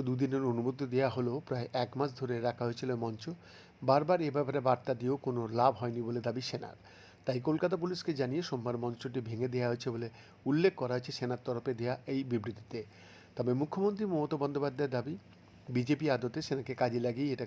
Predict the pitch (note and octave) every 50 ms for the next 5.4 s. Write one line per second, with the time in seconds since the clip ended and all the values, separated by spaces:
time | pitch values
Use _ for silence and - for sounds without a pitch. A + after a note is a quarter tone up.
0 | - B2+ A#2 A#2 - - E3+ - - - - - - - - - - B2 C3+ B2+
1 | B2+ D#3 D3 F#3+ E3+ - D3+ C3 B2+ B2 - C3+ B2 B2 - C#3 C3 B2 B2+ B2
2 | A#2+ C3+ D#3+ E3 - C#3+ - - - C3 B2 A#2+ B2 C#3+ C3+ C3 A#2 A2+ A2+ -
3 | B2 G#2 G2+ - A#2+ A2 B2 A2 A2 A2+ A#2 - - - - - B2+ A#2 G#2+ A#2+
4 | A#2 A#2 D3+ F3 - - - - - - - - - - - C#3 C3 C3 C3+ C3
5 | B2 B2+ - E3+ - - C#3+